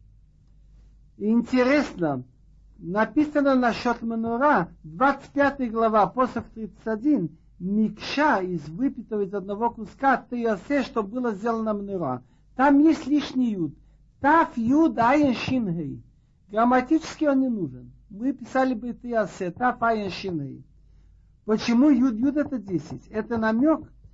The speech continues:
В первом Бет Амикдаш б-, были сделаны десять Манурот. Юд — это десять. Интересно, слово «Арон»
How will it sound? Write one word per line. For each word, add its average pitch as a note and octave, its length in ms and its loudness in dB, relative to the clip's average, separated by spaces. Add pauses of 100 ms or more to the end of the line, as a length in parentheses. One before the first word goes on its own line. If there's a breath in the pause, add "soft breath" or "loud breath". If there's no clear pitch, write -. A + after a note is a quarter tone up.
(240)
В D3 200 -14
первом C4+ 420 2
Бет A3+ 180 -8
Амикдаш A#3 580 2
б-, D#3+ 200 -8 (120)
были C4 340 -2
сделаны A#3 500 -2
десять E3+ 540 -2
Манурот. C3 460 -10 (500)
Юд — A3 220 -6
это A3+ 220 -2
десять. C#3 380 -14 (2250)
Интересно, A3 800 0
слово A#3 520 -2
«Арон» G#3 680 2